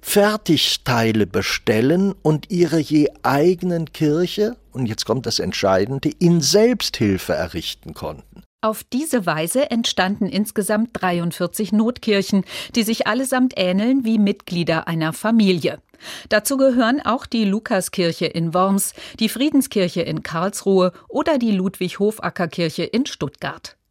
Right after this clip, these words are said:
Speaker 2: Bereits als junger Mann hatte sich Bartning auch theoretisch mit moderner Sakralarchitektur beschäftigt.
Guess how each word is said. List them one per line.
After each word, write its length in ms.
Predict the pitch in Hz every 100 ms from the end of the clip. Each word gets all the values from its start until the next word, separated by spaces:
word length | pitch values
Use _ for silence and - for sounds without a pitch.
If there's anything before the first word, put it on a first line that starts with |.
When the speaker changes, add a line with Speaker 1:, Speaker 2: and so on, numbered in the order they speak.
| _ - - -
Speaker 2:
Bereits 380 | 240 233 247 -
als 320 | 240 240 -
junger 260 | 285 294
Mann 320 | 240 202 175 160
hatte 220 | 165 165
sich 240 | 175 -
Bartning 540 | 165 165 - 240 262 262
auch 180 | 247 277
theoretisch 840 | - 285 285 269 233 - 175 147
mit 300 | 165 156 -
moderner 560 | 156 160 160 160 175 170
Sakralarchitektur 1200 | 185 196 - 165 165 - 160 - 165 170 - 165 156
beschäftigt. 720 | 156 165 160 - 160 - -